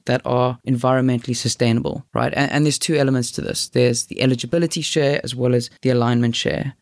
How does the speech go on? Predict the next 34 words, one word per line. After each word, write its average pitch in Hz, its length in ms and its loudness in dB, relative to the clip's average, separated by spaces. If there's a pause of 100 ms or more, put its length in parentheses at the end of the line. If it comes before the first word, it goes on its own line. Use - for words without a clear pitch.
The - 80 -2
eligibility 160 600 0
share 127 260 2
tries 135 400 0
to - 80 -2
answer 127 320 0
the 131 60 -4
question 127 340 2
of, 123 240 0
is 151 200 -2
the 165 80 0
company's 135 800 -2
economic 123 480 2
activity 120 800 0
eligible 139 680 0
to - 120 -6
the 127 80 0
green 127 220 4
taxonomy? 143 680 0 (120)
But 139 240 -2
being 160 320 0
eligible 135 420 2
does 123 280 0
not 127 440 2
necessarily 120 520 2
mean 120 360 2 (120)
being 120 220 2
green 117 520 0
under 127 400 2
the, 117 300 0
the - 140 -4
E 117 80 0
U 113 100 2
taxonomy. 120 680 0